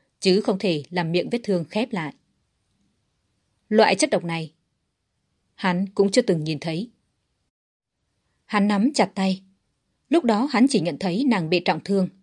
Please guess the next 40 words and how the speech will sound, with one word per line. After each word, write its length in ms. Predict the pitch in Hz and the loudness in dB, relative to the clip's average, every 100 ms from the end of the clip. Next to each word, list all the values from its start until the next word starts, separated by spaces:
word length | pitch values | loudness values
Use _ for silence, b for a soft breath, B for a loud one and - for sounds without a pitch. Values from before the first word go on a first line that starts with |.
| _ - | _ -4
không 160 | 330 | 2
nhìn 160 | 269 220 | 2 2
thấy 140 | 208 | 0
nàng 280 | 254 240 170 143 | 0 0 -2 -4
bị 100 | 190 | -2
chảy 160 | 175 180 | 0 0
máu, 320 | 156 165 285 _ _ _ _ _ | -2 -4 -6 _ _ _ _ _
cũng 120 | - 214 | 2 2
không 200 | 220 202 | 4 2
ngửi 140 | 170 | 0
thấy 200 | 185 180 | -2 -4
mùi 160 | 269 170 | 0 0
gì 120 | 151 | -2
khác. 300 | - 214 285 _ _ _ _ _ _ | -6 -6 -6 _ _ _ _ _ _
Còn 160 | 262 240 | 0 4
tưởng 160 | 233 | 4
rằng 260 | - 196 180 - _ _ _ - | 2 -2 -4 -6 _ _ _ 0
nàng 220 | 240 226 | 2 2
chỉ 120 | 196 | 0
bị 200 | 170 185 | 0 0
nội 180 | 170 175 180 | 0 -2 0
thương 260 | 208 196 | -2 0
bình 160 | 180 165 | 0 0
thường. 240 | 170 165 143 _ _ _ _ _ | -2 -2 -4 _ _ _ _ _
Với 260 | 180 208 311 | -2 0 2
tài 120 | 220 | 0
năng 140 | 185 | 0
y 120 | 190 196 | 0 0
thuật 220 | 185 - | -2 -2
của 120 | 165 | -2
nàng, 260 | 147 151 151 _ _ _ _ | -2 -4 -6 _ _ _ _
thưa 220 | - 247 | 2 4
khả 160 | 226 185 | 4 0
năng 240 | 156 208 190 - | -2 -4 -4 -2
tự 100 | 185 | 0
mình 180 | 170 147 | 0 -2
chữa 160 | 170 | -4
trị. 320 | 180 180 - _ _ _ _ _ _ | 0 0 -2 _ _ _ _ _ _
Cho 160 | - 190 | 0 2
nên 200 | 185 | 2